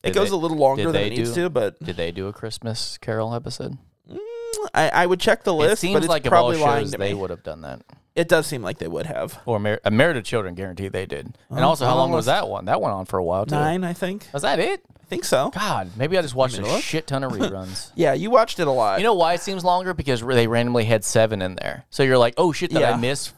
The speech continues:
Speaker 2: four seasons when this kid was there?" And all of a
Speaker 1: Let's
Speaker 2: sudden he was
Speaker 1: see. Episode.
Speaker 2: Oh, he's, he's all
Speaker 1: I'm
Speaker 2: about
Speaker 1: just
Speaker 2: the
Speaker 1: looking.
Speaker 2: internet today.
Speaker 1: I'm just checking. It's right here.
Speaker 2: Um, hey, here's a
Speaker 1: Eleven.
Speaker 2: question.
Speaker 1: Oh, shit, eleven. They did
Speaker 2: Here's,
Speaker 1: eleven.
Speaker 2: here's a question that
Speaker 1: Huh.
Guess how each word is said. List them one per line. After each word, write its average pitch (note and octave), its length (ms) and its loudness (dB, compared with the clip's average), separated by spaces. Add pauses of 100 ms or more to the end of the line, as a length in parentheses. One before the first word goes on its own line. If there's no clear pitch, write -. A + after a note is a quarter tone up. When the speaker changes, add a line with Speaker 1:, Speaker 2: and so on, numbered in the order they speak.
(200)
Speaker 2:
four B2 300 4
seasons B2 520 0
when A#2+ 120 2
this A2 140 0
kid B2 200 0
was G#2+ 200 0
there?" A2 400 0
And A#2 100 -8
all G#2+ 100 -2
of - 20 0
a - 20 0
Speaker 1:
Let's A#2+ 100 -6
Speaker 2:
sudden A#2+ 200 -4
he A#2 40 -6
was A2+ 220 -8
Speaker 1:
see. A#1 480 -10 (880)
Episode. G#2 800 -6
Speaker 2:
Oh, E3+ 160 -2
he's, G2 220 -6 (140)
he's G#2 240 -8
all E2+ 160 -2
Speaker 1:
I'm E2+ 60 -4
Speaker 2:
about - 60 -6
Speaker 1:
just - 80 -4
Speaker 2:
the C4 60 2
Speaker 1:
looking. F#4+ 200 -2
Speaker 2:
internet - 200 -8
today. D#2+ 220 -10
Speaker 1:
I'm F3 80 -4
just F#3+ 160 -8
checking. F#3+ 340 -2
It's - 140 -4
right F#3+ 140 0
here. D#3 220 -2 (960)
Speaker 2:
Um, D3+ 380 4 (380)
hey, A3+ 300 2
here's G#3 260 -8
a - 20 4
Speaker 1:
Eleven. B3+ 260 6
Speaker 2:
question. - 120 6
Speaker 1:
Oh, G4+ 40 4
shit, - 260 2
eleven. B3+ 340 2
They B2 80 0
did E3+ 100 2
Speaker 2:
Here's, F#3 120 0
Speaker 1:
eleven. C4 220 2
Speaker 2:
here's F#3+ 180 -6
a - 40 -6
question A#2 380 -2
that G2+ 160 2
Speaker 1:
Huh. F3 100 -2